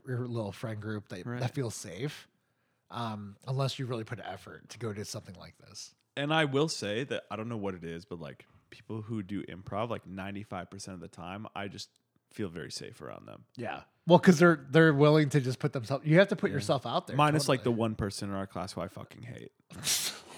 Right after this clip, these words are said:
Speaker 1: I love how you just, like, put that out there as a mystery. <laughs> One of you, <laughs>
Speaker 2: Yeah.
Speaker 1: Nate hates.
Speaker 2: You think,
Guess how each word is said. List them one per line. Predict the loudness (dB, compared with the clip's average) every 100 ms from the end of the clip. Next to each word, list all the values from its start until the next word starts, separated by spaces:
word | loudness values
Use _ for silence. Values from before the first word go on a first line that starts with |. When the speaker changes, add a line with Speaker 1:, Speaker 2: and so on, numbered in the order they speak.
| -10 -6 -6 -6 -8 -8 -10 -14 _ -2
Speaker 1:
I | 4
love | 8 10
how | 10 10
you | 8 4
just, | 2 2
like, | 2 0
put | 0 4
that | 4
out | 4 4
there | 2 2
as | 0
a |
mystery. | -2 -4 -2 4 4 4 -4 -4
<laughs> | 0 2 2
One | 8 12 12
of | 12 12
you, | 10 8 4 0 -4 -14 -14
<laughs> | -4 0
Speaker 2:
Yeah. | 4
Speaker 1:
Nate | 6 6 4
hates. | 2 0 -4 -8 2
Speaker 2:
You | 4
think, | 6 4